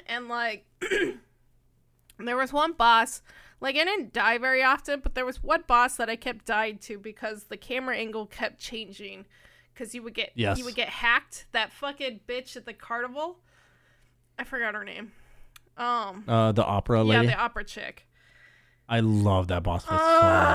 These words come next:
Speaker 1: I hated it so much 'cause the camera av-, angle kept changing, and I, like, literally, I
Speaker 2: Yeah.
Speaker 1: died three times.
Speaker 2: When it's, like, top down or whatever, it's so hard to
Speaker 1: It's
Speaker 2: see if, like, you're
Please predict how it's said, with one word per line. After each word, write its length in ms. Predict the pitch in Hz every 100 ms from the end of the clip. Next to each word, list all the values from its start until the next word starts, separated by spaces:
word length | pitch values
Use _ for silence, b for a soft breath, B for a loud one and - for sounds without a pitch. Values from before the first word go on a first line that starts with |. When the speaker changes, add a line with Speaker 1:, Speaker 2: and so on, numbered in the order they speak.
| 311
Speaker 1:
I 260 | 311 466 403
hated 300 | 294 311 302
it 180 | 277 254
so 220 | - 294
much 240 | 311 320
'cause 140 | 392 -
the 100 | 427
camera 560 | 466 480 453 349 302
av-, 100 | 302 -
angle 320 | 285 294 269 277
kept 240 | 269 233
changing, 500 | - 233 220 214 196 -
and 140 | 233
I, 60 | 233
like, 300 | 240 240 233
literally, 540 | 214 254 226 233 190 180
I 60 |
Speaker 2:
Yeah. 160 | 87 92
Speaker 1:
died 300 | 147 226 220
three 200 | - 214
times. 400 | 202 220 214 196 -
Speaker 2:
When 100 | 147
it's, 180 | 151 -
like, 200 | 175 -
top 260 | 151 151
down 240 | 123 117 131
or 80 |
whatever, 240 | 135 139 131
it's 140 | 107
so 280 | - 135 127
hard 240 | 104 113 107
to 40 |
Speaker 1:
It's 80 | 98
Speaker 2:
see 200 | 107 104
if, 160 | 101 -
like, 160 | 92
you're 80 | 92